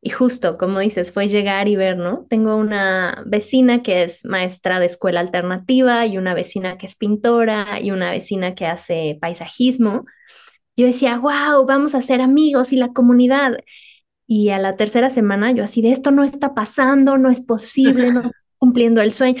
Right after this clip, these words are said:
Speaker 1: Entonces fue, "Moni, tiene tres semanas que llegaste, relájate, tienen que conocerse, <laughs> tienen que conectar". Y ahora cuatro o cinco
Speaker 2: Y
Speaker 1: meses
Speaker 2: no
Speaker 1: después.
Speaker 2: traigas sus casos, ¿no? De la canastita de fruta, seamos amigos, ya. <laughs> Sí.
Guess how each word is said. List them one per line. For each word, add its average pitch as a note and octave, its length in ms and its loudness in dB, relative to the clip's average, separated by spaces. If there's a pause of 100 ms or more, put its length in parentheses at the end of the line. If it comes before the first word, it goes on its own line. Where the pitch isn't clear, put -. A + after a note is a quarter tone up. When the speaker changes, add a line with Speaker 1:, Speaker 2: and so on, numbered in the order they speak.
(200)
Speaker 1:
Entonces D4+ 220 -2
fue, D4+ 180 -2
"Moni, D4 460 0 (280)
tiene D4 200 -2
tres E4+ 160 0
semanas D4+ 480 2
que A3 120 -2
llegaste, F3 460 -4
relájate, A#3+ 720 0
tienen B3+ 260 4
que C#4 120 -2
conocerse, B3 800 0
<laughs> - 40 -20
tienen C#4 320 2
que D4+ 160 -4
conectar". A3+ 640 -4 (320)
Y F#3 140 0
ahora A3+ 760 0 (440)
cuatro A#3 300 0
o - 20 2
cinco B3 320 2
Speaker 2:
Y A#3+ 60 6
Speaker 1:
meses B3 120 4
Speaker 2:
no A3+ 140 4
Speaker 1:
después. A3+ 240 -2
Speaker 2:
traigas B3+ 160 0
sus - 160 -20
casos, G3 300 -4
¿no? F#3+ 100 -6
De G3+ 80 -2
la G3 120 -2
canastita F#3 400 -6
de F#3 60 -2
fruta, F3+ 340 -6
seamos F#3+ 340 -8
amigos, G3 480 -10
ya. E3+ 300 -16
<laughs> G3+ 280 -8
Sí. G3 200 -16